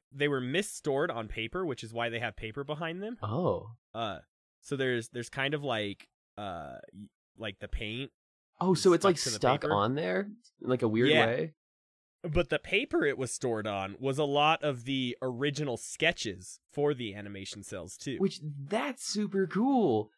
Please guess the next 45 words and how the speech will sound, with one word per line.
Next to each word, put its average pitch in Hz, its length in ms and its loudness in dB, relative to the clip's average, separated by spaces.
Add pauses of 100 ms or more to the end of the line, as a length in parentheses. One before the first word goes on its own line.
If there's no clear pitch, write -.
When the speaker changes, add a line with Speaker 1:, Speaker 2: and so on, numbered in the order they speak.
(120)
Speaker 2:
But 156 180 -2
it's, 220 180 4
like, - 280 6
also 202 280 4
kind 190 220 2
of 180 100 4
funny 160 300 2
that, 175 160 0
like, 156 160 4
they 147 140 6
messed 123 320 2
it 131 100 2
up 131 160 4
so 139 220 2
badly 120 340 4
that 123 80 -4
they're 123 140 4
just 120 180 2
like, 117 160 4
"Well, 104 100 2
what 104 140 4
are - 40 6
we 117 40 4
gonna 117 140 4
do 117 120 4
now? 107 300 0
I 92 60 0
guess 113 180 -2
we 135 60 -10
can 113 80 0
just 104 180 -2
sell 107 260 4
it." 104 80 4 (460)
<laughs> - 380 -14
Speaker 1:
Right? 143 460 6 (1120)
Speaker 2:
How 220 120 -2
much 269 200 -4
did 190 80 4
it 160 100 6
cost? 170 440 -4
Can 139 100 -4
I, 147 80 -2 (340)
can 131 80 -2
I 107 60 0
ask? 110 260 -10